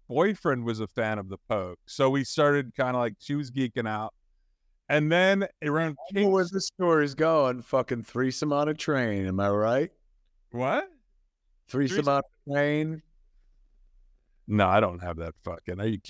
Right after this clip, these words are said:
Speaker 1: you think I got that swag? You think I got that swagger to pull off a threesome on a train with the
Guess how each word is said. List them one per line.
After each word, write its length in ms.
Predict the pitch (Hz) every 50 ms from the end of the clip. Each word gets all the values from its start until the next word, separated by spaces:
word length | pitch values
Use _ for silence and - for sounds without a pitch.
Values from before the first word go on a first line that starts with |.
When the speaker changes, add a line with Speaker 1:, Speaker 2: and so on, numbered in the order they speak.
| - 104
Speaker 1:
you 160 | 113 120 117
think 180 | 123 131 123 123
I 120 | 120 120
got 200 | 113 123 120 117
that 180 | 120 117 107 -
swag? 680 | - - 117 101 104 104 110 113 120 131 143 156 147 _ _ -
You 80 | 120 127
think 120 | 135 135
I 60 | 135
got 220 | 123 131 131 123 120
that 180 | 131 127 -
swagger 420 | - - 120 117 117 127 135 143 123
to 80 | 113
pull 240 | - - - 117 117
off 140 | 113 107 -
a 80 | 104 - -
threesome 400 | 110 113 117 120 - 135 123 120
on 80 | 113 107
a 40 |
train 360 | 95 - - 117 123 127 127 - _ _ _ _ -
with 260 | 120 123 127 120 _ - -
the 360 | 123 120 120 117 110 98